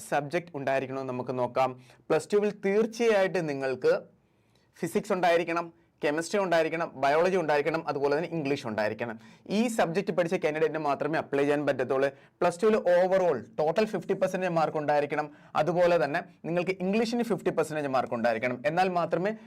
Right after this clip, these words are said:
മെഡിക്കൽ അസിസ്റ്റന്റ് എന്നൊരു ട്രേഡിലേക്ക് അപ്ലൈ ചെയ്യാൻ പറ്റത്തുള്ളൂ. നിങ്ങൾ പ്ലസ് ടു പാസ്സായ കാൻഡിഡേറ്റ് ആണെങ്കിൽ നിങ്ങളുടെ സ്ട്രീമിൽ, അതായത് പ്ലസ് ടുവിൽ നിങ്ങൾ,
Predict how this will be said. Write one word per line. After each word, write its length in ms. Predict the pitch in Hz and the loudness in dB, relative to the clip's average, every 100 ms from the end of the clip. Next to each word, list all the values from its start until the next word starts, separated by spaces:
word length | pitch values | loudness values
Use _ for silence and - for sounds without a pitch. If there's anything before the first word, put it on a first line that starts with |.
| - 151 | -6 -2
മെഡിക്കൽ 280 | 170 208 202 | 0 0 0
അസിസ്റ്റന്റ് 420 | 175 180 - 196 | -2 -4 -4 -2
എന്നൊരു 180 | 170 165 | 0 0
ട്രേഡിലേക്ക് 420 | 151 156 156 147 | 0 0 0 0
അപ്ലൈ 220 | 123 139 | 0 0
ചെയ്യാൻ 200 | 131 117 | 0 0
പറ്റത്തുള്ളൂ. 500 | 101 104 101 98 - _ _ | -4 -6 -6 -8 -10 _ _
നിങ്ങൾ 180 | 151 185 | -2 -2
പ്ലസ് 300 | 196 170 165 | 0 -2 0
ടു 60 | 202 202 | -2 2
പാസ്സായ 320 | 165 139 156 | 2 2 0
കാൻഡിഡേറ്റ് 480 | 143 135 131 143 143 | 0 -2 0 0 2
ആണെങ്കിൽ 360 | 143 139 139 147 - - 147 | 0 0 -2 -4 -6 -10 -4
നിങ്ങളുടെ 480 | 160 175 202 208 214 - - | 0 2 4 4 2 0 -16
സ്ട്രീമിൽ, 500 | - 202 208 180 120 - - 117 | -4 0 2 0 -2 -6 -12 -2
അതായത് 240 | 127 160 160 | 0 0 0
പ്ലസ് 200 | 147 - | -2 0
ടുവിൽ 120 | 170 | 0
നിങ്ങൾ, 220 | 165 170 | 0 -2